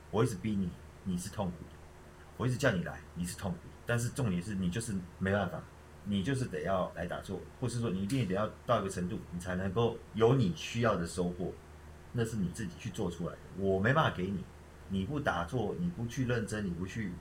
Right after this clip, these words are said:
正视自己的问题的这个部分的话，上面不给你就是不给你啊。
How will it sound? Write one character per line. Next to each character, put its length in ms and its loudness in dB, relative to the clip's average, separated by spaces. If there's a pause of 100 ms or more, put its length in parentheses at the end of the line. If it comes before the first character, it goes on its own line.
(140)
正 180 0
视 140 -4
自 160 -6
己 80 -2
的 100 -2
问 180 -2
题 100 -4 (100)
的 100 -6 (160)
这 100 -6
个 120 -2
部 180 -6
分 160 -4
的 80 -4
话， 180 -6 (960)
上 220 0
面 100 6
不 80 0
给 200 0
你 80 0
就 100 -4
是 80 -6
不 140 -4
给 100 0
你 120 2
啊。 200 -6